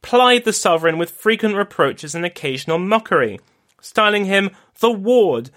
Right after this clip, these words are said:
dependent on the rule of others, who was neither the empire's master nor his own. For why was her wedding deferred? Was it perhaps her beauty and her ancestors with their triumphs that failed to please?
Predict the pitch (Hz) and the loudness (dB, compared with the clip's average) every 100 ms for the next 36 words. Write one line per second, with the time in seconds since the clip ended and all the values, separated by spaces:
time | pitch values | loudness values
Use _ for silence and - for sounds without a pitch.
0 | _ 226 - 214 220 202 185 165 147 156 | _ -4 -2 -4 -2 -2 -2 -2 -2 0
1 | 147 120 131 110 117 - _ _ _ 220 | -2 -2 -4 -4 -8 -12 _ _ _ 0
2 | 208 208 220 220 208 208 214 196 196 196 | 2 0 0 -2 -2 -2 -2 0 0 0
3 | 196 196 190 - 208 202 _ - 190 226 | 0 0 -2 -2 -2 -4 _ -6 2 2
4 | 208 196 185 185 160 117 113 _ _ _ | 2 -2 0 2 2 0 -8 _ _ _
5 | - 226 202 233 226 226 226 202 220 220 | -2 -2 2 2 4 4 2 0 -2 0
6 | 226 247 254 190 156 139 120 - 113 95 | 0 2 4 2 0 -4 -8 -4 -4 -4
7 | 71 - _ _ _ _ - 185 214 - | -10 -14 _ _ _ _ -2 0 0 -2
8 | 180 202 180 - _ - 196 - - 208 | -2 -2 -4 -10 _ -4 -4 -2 0 0
9 | - 208 240 - - 170 180 175 180 185 | 2 0 0 -4 -8 -2 0 0 0 -2
10 | 185 185 185 - 185 180 170 156 - 180 | -2 -2 -2 -4 -4 -4 -2 -2 -2 2
11 | 160 196 180 - - 185 175 175 180 196 | 2 2 -2 -10 -4 0 0 -2 -4 0
12 | 185 214 - | 0 -2 -8